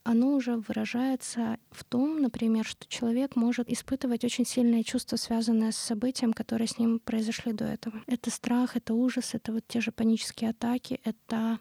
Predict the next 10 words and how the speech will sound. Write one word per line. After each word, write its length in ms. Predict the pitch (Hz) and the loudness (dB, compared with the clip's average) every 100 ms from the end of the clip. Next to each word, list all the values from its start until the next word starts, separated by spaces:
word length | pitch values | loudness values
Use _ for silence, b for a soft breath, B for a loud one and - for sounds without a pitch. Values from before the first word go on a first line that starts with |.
| - | -4
вина 640 | 208 226 220 208 214 233 | 0 4 4 4 2 0
иногда, 540 | 285 240 233 233 233 233 | 2 4 4 4 2 0
стыд, 580 | - - - 214 226 - | -2 -6 -2 0 -2 -2
это 340 | 233 - 226 233 | -2 0 -2 -2
сильный 440 | - - 220 233 | -4 -2 2 4
гнев. 580 | 226 214 220 214 226 - - - | 2 2 2 2 -2 -8 -16 -10
То 60 | |
есть, 240 | 214 - 240 | -8 -6 -4
э, 240 | 226 226 - | -2 -2 0
очень 320 | 247 - | -2 0